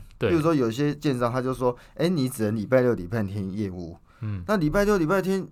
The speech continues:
Speaker 2: 大家都在休息啊，
Speaker 1: 都很忙。
Speaker 2: 怎么验屋？
Speaker 1: 对。
Speaker 2: 对不对？然后或是说：“哦，我告诉你时间点。”
Speaker 1: 对。
Speaker 2: 你就知道那个时间点验屋。
Speaker 1: 嗯。
Speaker 2: 比如说我设定下礼拜二。
Speaker 1: 对。
Speaker 2: 啊，建商给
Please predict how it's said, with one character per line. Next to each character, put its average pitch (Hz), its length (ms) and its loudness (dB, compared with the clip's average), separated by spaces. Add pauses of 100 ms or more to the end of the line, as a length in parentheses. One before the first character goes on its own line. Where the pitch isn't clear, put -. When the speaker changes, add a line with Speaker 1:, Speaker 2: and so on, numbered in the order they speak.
(180)
Speaker 2:
大 185 140 4
家 180 140 4
都 180 80 6
在 175 80 10
休 170 220 4
息 - 40 6
啊， 135 40 4
Speaker 1:
都 113 60 2
很 107 60 2
忙。 104 140 2
Speaker 2:
怎 104 80 -2
么 110 80 -2
验 123 200 2
屋？ 104 240 -4
Speaker 1:
对。 92 240 -2 (840)
Speaker 2:
对 131 120 0
不 127 60 6
对？ 117 120 4
然 113 60 0
后 139 120 4
或 175 180 2
是 170 140 -2
说 156 220 2
：“哦， 127 200 4 (320)
我 117 140 -4
告 156 160 4
诉 151 160 2
你 117 60 0
时 110 240 -6
间 110 240 0
点。” 87 180 -2 (160)
Speaker 1:
对。 95 240 -2
Speaker 2:
你 110 120 -4
就 139 100 -4
知 135 120 -2
道 139 100 4
那 143 100 0
个 120 80 -2
时 107 180 -8
间 113 220 -4
点 92 180 -6
验 98 180 -4
屋。 92 200 -8 (160)
Speaker 1:
嗯。 92 280 -8
Speaker 2:
比 131 60 -6
如 127 80 -2
说 123 160 2
我 104 100 -2
设 127 200 -2
定 123 160 -2
下 117 160 2
礼 101 80 0
拜 110 220 4
二。 110 220 6 (180)
Speaker 1:
对。 101 240 -6
Speaker 2:
啊， 202 200 2 (300)
建 196 180 0
商 185 220 2
给 123 280 2